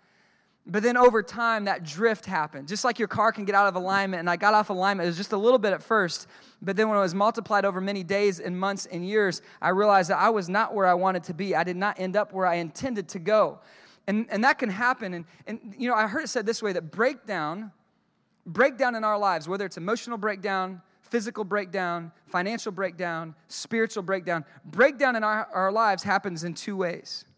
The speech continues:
One, it happens slowly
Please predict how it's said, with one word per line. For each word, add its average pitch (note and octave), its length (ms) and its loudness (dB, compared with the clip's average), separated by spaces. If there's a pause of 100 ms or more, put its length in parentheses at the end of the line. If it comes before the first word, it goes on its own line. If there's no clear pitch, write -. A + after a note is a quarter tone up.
(600)
One, G#3+ 400 0
it F#3 160 -2
happens F#3+ 380 -2
slowly G3 600 0